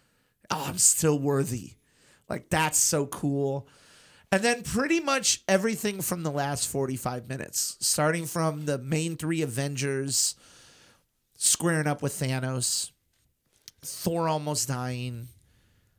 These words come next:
When you, when Cap pulls Mjolnir, I don't know about you,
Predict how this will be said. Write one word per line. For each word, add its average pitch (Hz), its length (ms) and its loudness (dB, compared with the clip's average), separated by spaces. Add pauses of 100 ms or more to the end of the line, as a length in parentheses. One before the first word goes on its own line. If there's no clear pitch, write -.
(360)
When 160 440 -2
you, 180 220 0
when 160 320 -2
Cap 190 420 0 (180)
pulls 165 420 -2
Mjolnir, 147 680 -2 (140)
I 139 80 0
don't 196 80 0
know 226 60 -2
about 139 260 -2
you, 160 440 -6